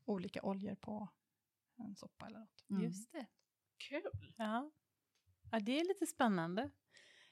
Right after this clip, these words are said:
Speaker 3: Alltså, vi har ju tagit slut på en sån här. Vi hade inte ätit den till chips och dipp. Jag undrar vad vi använder
Speaker 1: Ja,
Speaker 3: den
Speaker 1: vad
Speaker 3: på.
Speaker 1: ni använder till.
Speaker 3: Nej, men jag tror typ att jag har hällt den på,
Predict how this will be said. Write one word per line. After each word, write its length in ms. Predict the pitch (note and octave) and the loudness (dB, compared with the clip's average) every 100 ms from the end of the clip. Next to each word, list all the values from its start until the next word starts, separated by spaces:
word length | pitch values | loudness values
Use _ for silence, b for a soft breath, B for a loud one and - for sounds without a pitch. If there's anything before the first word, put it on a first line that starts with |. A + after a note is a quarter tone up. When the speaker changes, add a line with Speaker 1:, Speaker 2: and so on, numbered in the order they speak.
| b _ | b _
Speaker 3:
Alltså, 220 | - A#3 G#3 | -2 0 4
vi 120 | F3+ | 6
har 60 | C#4 | 6
ju 60 | |
tagit 240 | E4 E4+ - | 6 4 4
slut 280 | G3+ G#3 | 4 4
på 100 | - | 4
en 60 | D#4+ | 2
sån 140 | C#4+ | 4
här. 180 | G3 D3+ | 4 4
Vi 100 | D#3+ | 4
hade 140 | E3+ - | 4 6
inte 380 | F3+ D#3+ - | 4 4 6
ätit 220 | D4 A3+ F3 | 6 6 2
den 120 | D#3+ | -4
till 140 | D#3+ | -4
chips 320 | - F3 - | -4 -4 -2
och 60 | F#3 | 2
dipp. 300 | E3+ B3 - | 2 2 6
Jag 100 | A3 | 6
undrar 200 | G3 F3 | 8 6
vad 180 | E3 E3 | 2 2
vi 140 | F#3 | 6
använder 340 | D#4+ C4+ F#3 F3 | 6 6 6 4
Speaker 1:
Ja, 20 | |
Speaker 3:
den 80 | F3+ | 4
Speaker 1:
vad 100 | G3 | 6
Speaker 3:
på. 100 | F3+ | 6
Speaker 1:
ni 60 | F#3+ | 4
använder 440 | F#3+ F3+ A3+ E4+ | 0 0 0 0
till. 140 | - | 8
Speaker 3:
Nej, 80 | C#4+ | 10
men 140 | C4+ F#3+ | 12 10
jag 180 | G3+ | 6
tror 220 | - D4+ F4 | 6 2 4
typ 220 | C4+ - | 0 -4
att 160 | - | -2
jag 100 | G3+ | 0
har 420 | F3 E3+ E3+ E3 F3 | 0 2 2 2 0
hällt 360 | - G3 F3 - | -2 -4 -4 -2
den 160 | F3 | -2
på, 420 | F3 - F#3+ F3 | -2 -6 -6 -2